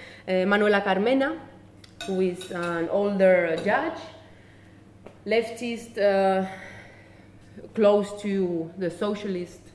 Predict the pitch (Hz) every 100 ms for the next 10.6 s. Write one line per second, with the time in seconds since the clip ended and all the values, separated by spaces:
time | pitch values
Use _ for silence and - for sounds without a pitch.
0 | - 208 220 214 214 196 190 - - -
1 | - - - - - - - - 170 165
2 | 160 - 160 175 170 175 180 175 240 247
3 | 208 214 208 - - - 196 190 208 214
4 | 214 226 220 247 - - 196 190 180 -
5 | 180 180 208 214 214 190 180 185 190 254
6 | 277 - - 208 196 208 196 - 220 220
7 | 220 202 180 - - - - 175 190 202
8 | 196 180 - 165 156 151 151 - - -
9 | - - - - - - - - - 180
10 | 180 170 165 160 151